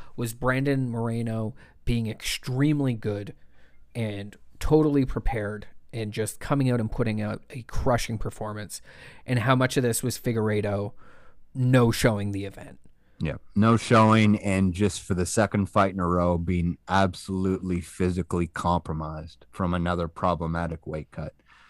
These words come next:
Speaker 2: So much to the point that he's pretty much, like, he's calling for the trilogy with Moreno, but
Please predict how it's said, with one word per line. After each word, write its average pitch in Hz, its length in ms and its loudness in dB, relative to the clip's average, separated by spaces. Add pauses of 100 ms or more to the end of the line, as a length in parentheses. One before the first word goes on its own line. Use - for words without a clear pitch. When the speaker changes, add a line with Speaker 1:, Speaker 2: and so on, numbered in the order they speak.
(180)
Speaker 2:
So 151 220 4
much 151 280 4
to 131 60 2
the 110 120 0
point 101 460 0
that 90 400 2 (380)
he's 113 280 2
pretty 110 300 2
much, 92 400 2
like, 107 160 4
he's 117 120 4
calling 135 300 6
for 120 100 2
the 113 100 4
trilogy 104 540 4
with 98 200 2
Moreno, 95 500 2
but 85 300 -2